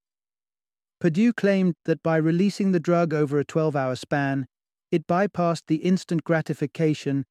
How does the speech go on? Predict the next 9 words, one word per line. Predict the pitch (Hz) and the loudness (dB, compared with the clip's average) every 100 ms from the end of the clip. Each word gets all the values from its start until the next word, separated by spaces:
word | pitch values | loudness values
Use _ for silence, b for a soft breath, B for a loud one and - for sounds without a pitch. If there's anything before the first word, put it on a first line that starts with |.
| _ _ - | _ _ -2
and | 156 | -2
subsequent | - 175 170 - 156 156 147 - | 0 -2 -2 -4 -4 -2 -2 -6
addiction | 139 185 190 - 135 123 120 _ _ | -2 0 0 -4 -4 -4 -6 _ _
that | 143 | -6
so | - 165 156 | -2 0 2
often | 156 - 156 | 2 0 -4
accompanied | 147 151 147 147 147 135 | -2 -2 -2 0 0 0
opioid | 151 156 - 107 98 95 | -2 -2 -4 -6 -6 -6
use. | 104 92 - | -6 -6 -10